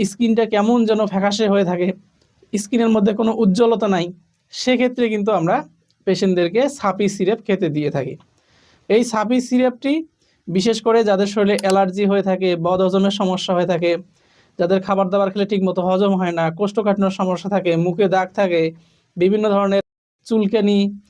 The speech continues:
অ্যালার্জি, দাঁত, একজিমা, ফোড়া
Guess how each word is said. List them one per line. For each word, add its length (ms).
অ্যালার্জি, 600
দাঁত, 380
একজিমা, 560
ফোড়া 380